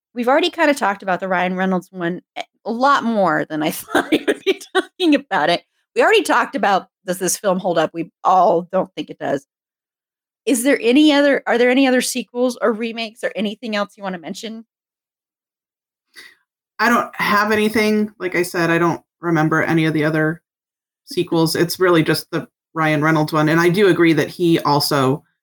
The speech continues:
Speaker 2: it's funny because I think the men really carried the films for these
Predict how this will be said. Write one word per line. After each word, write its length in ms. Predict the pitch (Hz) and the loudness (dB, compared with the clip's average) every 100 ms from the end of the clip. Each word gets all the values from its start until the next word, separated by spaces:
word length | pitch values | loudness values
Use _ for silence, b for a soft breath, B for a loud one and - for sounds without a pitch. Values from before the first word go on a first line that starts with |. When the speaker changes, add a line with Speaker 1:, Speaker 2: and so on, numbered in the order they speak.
| _ _ _ _ _ - | _ _ _ _ _ -6
Speaker 2:
it's 180 | 196 - | -4 2
funny 240 | 302 339 | 4 4
because 220 | 240 233 | 4 2
I 60 | 269 | 2
think 220 | 254 247 | 2 2
the 80 | 196 | 4
men 360 | 180 165 180 | 4 2 2
really 260 | 165 160 147 | 2 2 0
carried 500 | - 165 151 147 131 _ _ _ _ _ _ _ _ - | -2 -2 0 0 -2 _ _ _ _ _ _ _ _ -4
the 360 | 151 139 123 - _ - | 0 0 -2 -6 _ -4
films 400 | 160 165 185 - | 0 2 0 -2
for 160 | 214 208 | -2 0
these 400 | 214 220 220 | 2 0 -2